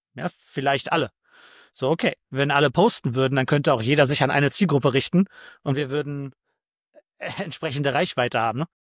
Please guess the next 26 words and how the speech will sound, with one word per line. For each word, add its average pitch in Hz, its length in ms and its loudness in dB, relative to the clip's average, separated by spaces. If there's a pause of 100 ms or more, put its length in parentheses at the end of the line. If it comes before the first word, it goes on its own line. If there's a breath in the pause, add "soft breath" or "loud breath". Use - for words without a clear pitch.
(440)
Und 160 100 -2
das 147 140 -2
Zweite 151 280 0
ist - 140 -2
halt, 156 200 0
am 143 120 -4
Ende 143 120 -2
ist 131 100 -6
es 135 80 -8
dein 131 160 -2
Profil 143 440 0
und 131 380 -8
du 135 60 -2
musst 139 240 -2
halt 127 140 0
dich, - 140 -8 (120)
äh, - 160 -16
damit 135 280 -4
identifizieren. 135 680 -2 (540 soft breath)
Und 147 160 -8
es 165 100 -12
soll 151 380 -2
halt 147 260 -4 (260)
länger 151 460 -2
halten 139 340 -4
als, - 380 -8